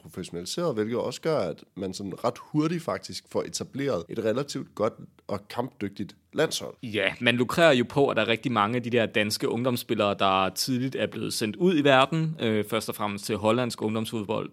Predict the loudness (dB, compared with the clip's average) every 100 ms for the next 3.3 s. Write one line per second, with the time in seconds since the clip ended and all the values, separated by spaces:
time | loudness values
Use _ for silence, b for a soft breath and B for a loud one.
0 | -8 -4 -4 -4 -6 -6 -4 -4 -2 -2
1 | 0 0 0 2 4 2 -2 -4 2 4
2 | 4 2 0 -2 0 0 0 -4 -6 0
3 | 0 0